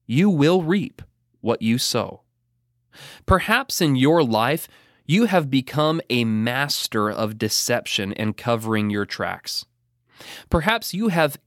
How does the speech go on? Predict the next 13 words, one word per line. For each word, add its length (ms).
everyone 800
fooled 560
into 220
thinking 460
that 180
you're 240
some 420
kind 420
of 160
righteous 720
or 120
godly 500
person. 580